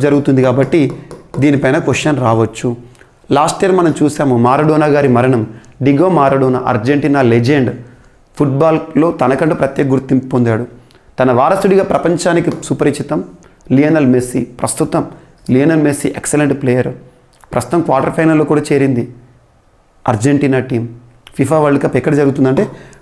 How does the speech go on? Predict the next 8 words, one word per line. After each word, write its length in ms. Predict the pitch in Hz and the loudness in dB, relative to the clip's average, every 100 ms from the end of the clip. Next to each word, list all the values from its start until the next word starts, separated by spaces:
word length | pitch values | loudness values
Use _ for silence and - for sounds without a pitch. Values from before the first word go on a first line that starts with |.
| _ 143 | _ -2
ఖతార్లో 440 | 143 175 156 160 151 | 0 0 2 2 2
జరుగుతుంది. 360 | 139 139 143 131 | 2 2 0 0
ఖతార్ 300 | 135 156 143 123 | 0 0 0 2
venues 300 | 147 165 170 | 2 2 2
are 60 | 156 | 0
important 380 | 135 139 131 139 123 | 0 0 -2 0 0
ఎగ్జామినేషన్లో. 540 | 113 127 120 120 117 113 - - - | 2 2 2 0 -2 -4 -14 -20 -6
ఖతార్లో 420 | 143 143 160 151 | -4 0 0 2